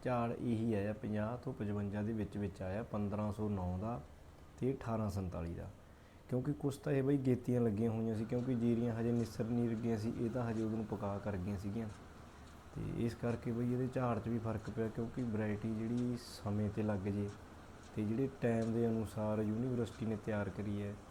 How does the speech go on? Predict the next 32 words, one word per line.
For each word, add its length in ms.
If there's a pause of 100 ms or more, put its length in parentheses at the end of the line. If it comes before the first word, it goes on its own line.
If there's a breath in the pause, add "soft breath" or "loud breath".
(800)
ਜੇ 120 (160)
ਉਸ 220
ਅਨੁਸਾਰ 460
ਜੋ 140
ਆਪਣੀ 400
ਵਰਾਇਟੀ 300
ਲੱਗਦੀ 360
ਹੈ 40
ਤਾਂ 120
ਬਈ 200
ਝਾੜ 260
ਦਾ 240 (480)
ਵੱਟਾ 240
ਪਊਗਾ। 440 (240)
ਜੇ 120
ਹੁਣ 120
ਆਪਾਂ 200
ਛੱਬੀ 340
ਨੂੰ 100
ਕਹਿ 160
ਲਈਏ 180
ਵੀ 140
ਛੱਬੀ 320
ਆਪਾਂ 220
ਗੇਤੀ 320
ਲਾ 140
ਦਈਏ 160
ਤਾਂ 120
ਝਾੜ 240
ਨਹੀਂ 180
ਦਿੰਦੀ 260
ਹੈਗੀ 220